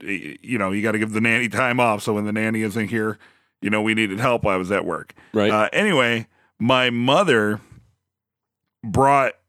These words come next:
Speaker 1: my daughter a curvy Barbie.
Speaker 2: What, Brian,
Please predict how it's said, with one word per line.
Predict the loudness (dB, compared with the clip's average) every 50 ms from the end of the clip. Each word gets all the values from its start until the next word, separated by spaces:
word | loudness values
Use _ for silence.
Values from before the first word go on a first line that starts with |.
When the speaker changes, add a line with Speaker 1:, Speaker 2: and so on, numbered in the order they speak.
| _ _
Speaker 1:
my | -4 -2 -2 -2 -2
daughter | -2 -2 0 2 4 4 4 4 2 0 0 -2 -4 -8 -8
a | -10 -10
curvy | -8 -6 -4 0 2 2 2 4 2 2 0 2
Barbie. | 2 2 2 4 2 0 -2 -8 -16 -20 _ _ _ _ _ _ _ _ _ _ _ _ _ _ _ _ _ _ _ _ _ _ _ _ _ _ _ _ _ _
Speaker 2:
What, | -2 2 4 4 4 4 0 _ _ _ _ _ _ _ _ _ _ _ _ 0
Brian, | 2 4 4 4 4 4 2 2 0 -4